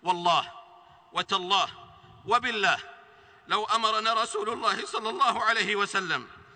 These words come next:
أن نقتل أحد أولادنا لفعلنا، استجابة لأمره بآبائنا وأمهاتنا صلوات الله وسلامه عليه، لكنه، لكنه لم يأمر بالظلم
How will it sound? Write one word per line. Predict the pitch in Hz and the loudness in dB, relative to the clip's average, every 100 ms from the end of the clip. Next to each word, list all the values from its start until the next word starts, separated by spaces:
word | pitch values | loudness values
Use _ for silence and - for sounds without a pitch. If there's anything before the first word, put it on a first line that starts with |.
| - - - - | -20 -20 -8 -2
أن | 208 196 | -2 0
نقتل | 226 - 196 214 | -2 -2 -2 2
أحد | 202 233 220 220 | 2 2 2 0
أولادنا | 214 214 220 220 247 262 233 - - - - | 2 2 4 4 4 4 4 2 -14 -20 -14
لفعلنا، | 156 175 170 156 165 127 110 - - - - - | -4 0 2 2 0 -4 -10 -14 -20 -20 -18 -8
استجابة | - - 202 196 185 175 185 | -8 -6 0 2 0 -2 -2
لأمره | 175 180 185 170 - - - - - | -2 0 0 -2 -6 -12 -20 -20 -12
بآبائنا | 196 233 233 220 226 208 196 156 - - - - | -2 4 4 6 2 2 0 -2 -6 -20 -20 -10
وأمهاتنا | 190 202 214 202 180 190 196 180 156 - | -8 -4 0 2 2 0 0 -2 -2 -6
صلوات | - 175 165 156 151 | -4 -2 0 0 -2
الله | 151 147 143 | -4 -2 -2
وسلامه | 143 147 135 131 123 123 | -6 -2 -2 -2 0 0
عليه، | 127 120 101 - - - - - - | 2 -2 -6 -20 -20 -20 -20 -20 -2
لكنه، | 156 147 156 143 143 135 131 - _ _ _ _ - - | -2 -2 -6 -4 -4 -4 -12 -18 _ _ _ _ -18 -2
لكنه | 185 190 196 202 196 196 196 | 0 0 -2 -2 -2 -2 -2
لم | 202 202 | -2 0
يأمر | 202 196 196 | -2 -2 -4
بالظلم | 196 185 214 190 139 | -4 -2 -2 -2 -8